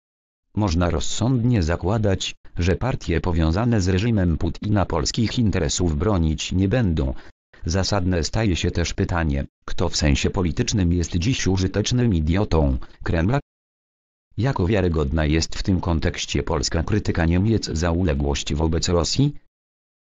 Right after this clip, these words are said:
Tak czy inaczej, w dwa tysiące dwadzieścia dwa roku Prawo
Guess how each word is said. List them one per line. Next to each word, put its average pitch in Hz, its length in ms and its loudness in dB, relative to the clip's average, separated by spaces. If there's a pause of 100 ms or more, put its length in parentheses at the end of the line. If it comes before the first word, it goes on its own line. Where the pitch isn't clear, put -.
(140)
Tak 92 220 -2
czy 139 140 2
inaczej, 82 520 0 (180)
w 85 140 -2
dwa 85 200 0
tysiące 90 480 2
dwadzieścia 107 520 0
dwa 82 240 0
roku 107 300 -2
Prawo 123 380 0